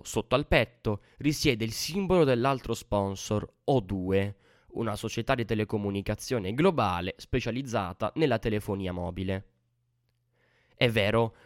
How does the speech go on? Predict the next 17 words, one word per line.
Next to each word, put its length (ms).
non 200
ho 60
ancora 300
detto 280
di 120
quale 240
squadra 400
sia 520
questa 300
maglia 240
indimenticabile. 1000
Beh, 300
lo 120
faccio 540
descrivendovi 840
lo 140
stemma, 680